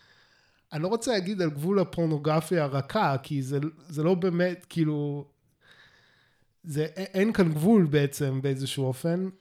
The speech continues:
אמ, זה הפך להיות כאילו לחלוטין המ-,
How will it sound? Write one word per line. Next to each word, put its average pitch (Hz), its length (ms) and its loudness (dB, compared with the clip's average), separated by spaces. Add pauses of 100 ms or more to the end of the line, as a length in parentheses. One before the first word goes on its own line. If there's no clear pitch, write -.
אמ, 147 480 -2 (140)
זה 170 220 -4
הפך 208 300 -4
להיות 220 320 -4
כאילו 196 580 -2
לחלוטין 185 800 -2 (200)
המ-, 165 200 0